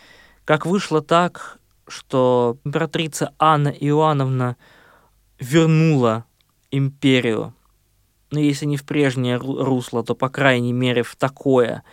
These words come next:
где как раз можно говорить о каком-то продолжении этой империи, и чем это все закончилось, мы с вами поговорим в следующий раз. И обязательно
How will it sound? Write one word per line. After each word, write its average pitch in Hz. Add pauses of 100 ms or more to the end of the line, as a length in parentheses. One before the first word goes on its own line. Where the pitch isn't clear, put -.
(300)
где 123
как 120
раз -
можно 117 (160)
говорить 120
о 117 (600)
каком-то 120
продолжении 123
этой 113
империи, 117 (540)
и 147
чем 127
это 120
все 123
закончилось, 120 (380)
мы 208
с -
вами 175
поговорим 143 (180)
в -
следующий 131
раз. 143 (640)
И 165 (160)
обязательно 151